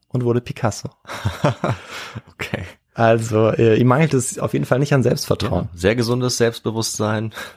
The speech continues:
Speaker 1: Ja, aber es ist ein ganz bekanntes und berühmtes Zitat.
Speaker 2: Mhm.
Speaker 1: Das, äh, wollte ich unbedingt integrieren.
Speaker 2: Ja, das kannte ich noch nicht. Äh,
Speaker 1: Ja.
Speaker 2: jetzt schon.
Speaker 1: Und an der Schule,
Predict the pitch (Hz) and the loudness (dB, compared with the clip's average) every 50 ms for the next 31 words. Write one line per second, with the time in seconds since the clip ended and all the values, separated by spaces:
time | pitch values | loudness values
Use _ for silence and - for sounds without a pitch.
0 | - - - 110 - - - _ _ _ _ _ - 117 123 120 - - 117 - | -8 -2 0 0 0 0 -4 _ _ _ _ _ 2 2 2 2 2 -2 -4 -2
1 | - 123 113 113 - - 120 - - 120 117 110 110 107 104 101 104 104 117 117 | 2 2 2 2 2 0 -4 -2 -2 -2 -2 -2 -2 -4 -4 -2 -2 -2 -4 -4
2 | - - - - 107 - - - - - - - 95 82 92 113 131 - _ _ | -6 -8 -8 -6 -8 -4 -2 -2 -2 -2 -4 -8 -6 -6 -6 -6 -8 -12 _ _
3 | - - 101 101 - - - 107 101 95 95 104 101 104 107 107 104 104 110 101 | -2 -2 0 0 0 0 0 2 2 2 0 -2 -2 -2 -2 -2 0 0 0 0
4 | 107 104 - - 131 117 - 120 110 - 120 139 151 - - - _ - 143 - | 0 -2 -2 -4 -4 0 0 2 2 4 4 4 4 2 0 -4 _ -2 -2 -2
5 | 117 - - 165 160 127 104 90 82 82 80 80 - - 101 95 95 92 95 110 | -2 -2 -2 0 0 2 2 2 2 0 -2 -4 -6 -6 -6 -4 -4 -4 -4 -6
6 | 107 - - _ _ _ _ _ _ _ - - - - - 98 - - - - | -8 -10 -14 _ _ _ _ _ _ _ -20 -20 -20 -10 -8 -8 -8 -6 -8 -10
7 | 90 85 - _ _ _ _ _ _ - 110 107 107 110 107 - 120 120 123 127 | -10 -12 -14 _ _ _ _ _ _ 0 2 2 2 2 2 2 2 4 4 4
8 | 127 - - - 170 185 180 175 160 151 147 135 | 2 2 -2 -4 -2 0 2 4 4 4 4 2